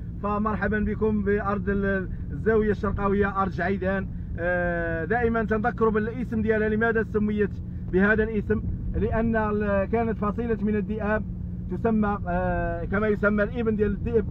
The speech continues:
آه، الجعد، لذلك سميت ب-،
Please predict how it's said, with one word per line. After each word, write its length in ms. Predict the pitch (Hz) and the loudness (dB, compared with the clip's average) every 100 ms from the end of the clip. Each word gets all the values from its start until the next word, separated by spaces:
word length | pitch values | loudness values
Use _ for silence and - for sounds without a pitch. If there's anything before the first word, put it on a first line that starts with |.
| - - - | -4 -2 0
آه، 120 | 170 | 0
الجعد، 360 | 185 233 220 226 - - - | 2 2 2 0 -4 -6 -6
لذلك 480 | 160 190 226 233 226 | -4 0 2 2 0
سميت 440 | 208 220 220 214 190 - - - - | 0 0 2 0 0 -8 -8 -8 -6
ب-، 440 | 160 190 190 180 | 0 2 4 2